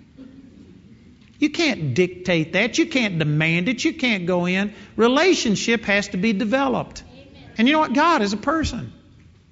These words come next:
Speaker 1: And it takes time to build a relationship with God.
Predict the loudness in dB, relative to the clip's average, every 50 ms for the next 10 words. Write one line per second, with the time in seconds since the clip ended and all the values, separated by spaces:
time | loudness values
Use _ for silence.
0 | _ _ -8 -2 0 0 0 0 0 0 0 0 0 -4 -6 -6 -4 -4 -2 -2
1 | -4 -4 -4 -4 -2 0 0 2 2 2 0 -2 -4 -4 -4 -4 -2 -2 -2 -2
2 | -2 -2 -4 -4 -6 -6 -8 -8 -8 -8 -6 -6 -8 -6 -8 -10 -8 -8 -8 -8
3 | -8 -8 -8 -8 -8 -8 -10